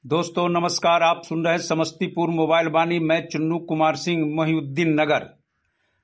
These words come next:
सुल्तानपुर घटाहा टोल में वृक्षारोपण सा स्वच्छता अभियान चलाया गया।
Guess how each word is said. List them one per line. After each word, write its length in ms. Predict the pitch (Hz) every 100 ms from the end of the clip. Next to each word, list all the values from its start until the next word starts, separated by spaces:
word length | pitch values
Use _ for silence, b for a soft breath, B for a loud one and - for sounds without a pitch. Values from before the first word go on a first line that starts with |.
| _
सुल्तानपुर 840 | - 151 143 156 165 160 185 190
घटाहा 440 | 147 143 156 151 180
टोल 380 | 180 165 170
में 300 | 165 175 147
वृक्षारोपण 800 | 127 143 - 165 147 151 175 175
सा 240 | 160 165 156
स्वच्छता 580 | - 160 147 - -
अभियान 640 | 165 165 147 139 147 147 143
चलाया 380 | 156 147 127
गया। 340 | 107 98 -